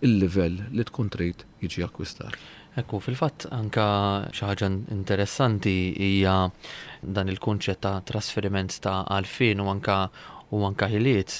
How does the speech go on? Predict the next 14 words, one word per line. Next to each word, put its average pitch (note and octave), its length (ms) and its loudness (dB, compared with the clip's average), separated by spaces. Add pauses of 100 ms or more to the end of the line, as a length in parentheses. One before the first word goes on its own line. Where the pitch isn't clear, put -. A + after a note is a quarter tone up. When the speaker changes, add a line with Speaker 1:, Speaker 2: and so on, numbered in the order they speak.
Speaker 2:
li G2 80 2
japplika G#2 400 4
anka G#2 220 2
għal, F#2 180 0
għal, F#2+ 220 0 (180)
għal F#2+ 160 -4
setturi, G2 540 0 (440)
għal G#2 140 0
setturi G2+ 480 2
oħra. G2+ 300 4 (420)
Jista' A2+ 400 2
jkun A2+ 240 4
xi A2+ 160 2
ħaġa G2+ 380 4